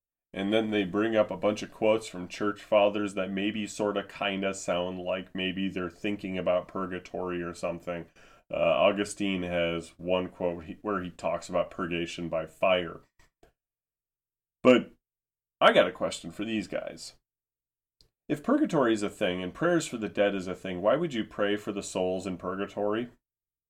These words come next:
After all, it's them receiving the just deserts of their venial sins, right?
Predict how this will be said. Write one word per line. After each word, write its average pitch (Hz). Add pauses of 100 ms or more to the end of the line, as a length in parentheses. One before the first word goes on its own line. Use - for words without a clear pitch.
(460)
After 101
all, 98
it's - (200)
them 101
receiving 98
the 95
just 98
deserts 101
of 90
their 92
venial 98
sins, 90
right? 95